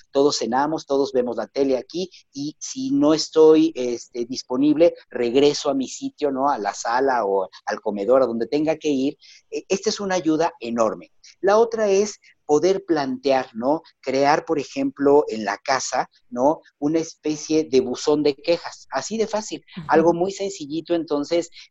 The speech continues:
Speaker 1: no voy a dar pie a, a el enojo, simplemente te escribo, te lo dejo allá al lado de la mesa o en el buzón de quejas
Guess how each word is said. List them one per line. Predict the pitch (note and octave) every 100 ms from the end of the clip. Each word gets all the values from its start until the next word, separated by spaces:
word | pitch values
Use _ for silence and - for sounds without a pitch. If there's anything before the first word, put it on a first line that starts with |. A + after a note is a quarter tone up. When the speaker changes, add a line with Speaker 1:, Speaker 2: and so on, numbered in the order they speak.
| _
Speaker 1:
no | C#3+ E3
voy | F3 F3+
a | E3
dar | D#3 D#3+ E3
pie | - D3 E3+ - -
a, | B2 A#2+ -
a | A2+ A#2
el | A2+
enojo, | A2 B2+ A#2+ A#2+
simplemente | - D#3+ E3+ D#3+ D3+ D#3 D#3
te | A2+
escribo, | G2+ - C3 C#3 D#3 E3
te | A2+
lo | G#2+ A2
dejo | D3 D3
allá | C#3 B2+
al | B2+
lado | A#2+ A2
de | G2+
la | F#2 F#2+
mesa | C3 C#3 D#3+ E3 - _
o | -
en | G#2+
el | G#2
buzón | F#2+ A2 C3+ C3
de | A#2+
quejas | - C#3 D#3+